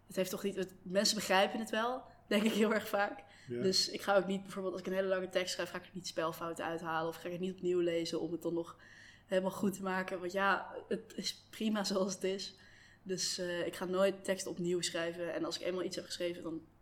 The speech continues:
Speaker 1: is het zo en dan ga ik het niet meer veranderen en dan blijft het zo.
Speaker 2: Oh ja.
Speaker 1: Dus ik schrijf heel veel, maar ook heel
Speaker 2: Ja.
Speaker 1: veel dingen die niet goed zijn. Dus
Speaker 2: Eh, ja, niet goed zijn dan qua techniek?
Speaker 1: Ja, of gewoon niet. Ja, je kan gewoon, als ik niet weet wat ik moet schrijven, ga ik gewoon woorden schrijven die niet,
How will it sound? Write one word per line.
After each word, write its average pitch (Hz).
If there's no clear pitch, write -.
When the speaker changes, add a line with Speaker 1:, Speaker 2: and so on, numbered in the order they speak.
Speaker 1:
is -
het -
zo 160
en 165
dan 160
ga -
ik 151
het -
niet 151
meer -
veranderen -
en 170
dan 170
blijft -
het -
zo. -
Speaker 2:
Oh 202
ja. 190
Speaker 1:
Dus -
ik -
schrijf 202
heel 190
veel, 202
maar 180
ook 196
heel 214
Speaker 2:
Ja. 214
Speaker 1:
veel 208
dingen 196
die 190
niet 190
goed 190
zijn. 180
Dus -
Speaker 2:
Eh, 143
ja, 180
niet 160
goed 165
zijn 165
dan 143
qua 143
techniek? 147
Speaker 1:
Ja, 285
of 262
gewoon 214
niet. 196
Ja, 190
je 180
kan 175
gewoon, 175
als 208
ik 190
niet 190
weet 240
wat 190
ik 185
moet 180
schrijven, 190
ga -
ik -
gewoon 180
woorden 202
schrijven 185
die 180
niet, 185